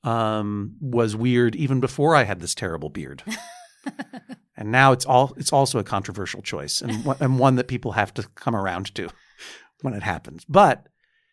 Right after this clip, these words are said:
Speaker 1: it did, it also, in, in, you know, led me into this strange life of being somewhat famous.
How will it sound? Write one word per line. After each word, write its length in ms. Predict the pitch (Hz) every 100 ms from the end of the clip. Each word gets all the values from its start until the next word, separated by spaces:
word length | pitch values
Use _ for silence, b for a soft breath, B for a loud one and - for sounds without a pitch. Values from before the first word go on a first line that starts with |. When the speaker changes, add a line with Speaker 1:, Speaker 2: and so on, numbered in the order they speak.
| _ _ _ -
Speaker 1:
it 180 | 143
did, 240 | 110 156 160 170
it 140 | 156 135
also, 460 | 156 170 165 151 127
in, 120 | 131
in, 520 | - 147 - 139 135 135
you 120 | 151
know, 380 | 120 113 113 - _ -
led 400 | 156 123 139 131
me 160 | 131 117
into 380 | 113 131 113
this 240 | 107 113 -
strange 600 | - - 113 101 107 107
life 300 | 101 95 98
of 160 | 101 -
being 380 | 123 110 107
somewhat 600 | 107 - 107 95 95 101
famous. 600 | - 113 139 - - -